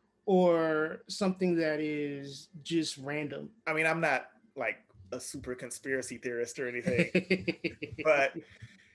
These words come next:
Speaker 2: I mean, it depends on what you mean by, by deliberate. I, I do think that it's by design that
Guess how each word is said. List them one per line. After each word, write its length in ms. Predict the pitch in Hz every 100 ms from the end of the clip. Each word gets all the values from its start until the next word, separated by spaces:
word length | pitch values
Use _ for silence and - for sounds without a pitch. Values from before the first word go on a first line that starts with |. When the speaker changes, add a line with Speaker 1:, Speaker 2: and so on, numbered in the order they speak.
| _ 202
Speaker 2:
I 80 | 208
mean, 120 | 233
it 60 |
depends 320 | 226 185 262 226
on 60 |
what 180 | 208 196
you 60 | 190
mean 200 | 185 170
by, 440 | 151 147 139 120 139
by 160 | 135
deliberate. 580 | 135 139 139 117 101 95 _ _ _ -
I, 440 | - 131 127 - 127
I 40 |
do 200 | 127 170
think 240 | 170 151
that 140 | 151 139
it's 180 | 135 127
by 340 | 117 131 127
design 920 | 123 123 113 120 123 127 123 120 117 -
that 440 | 110 104 101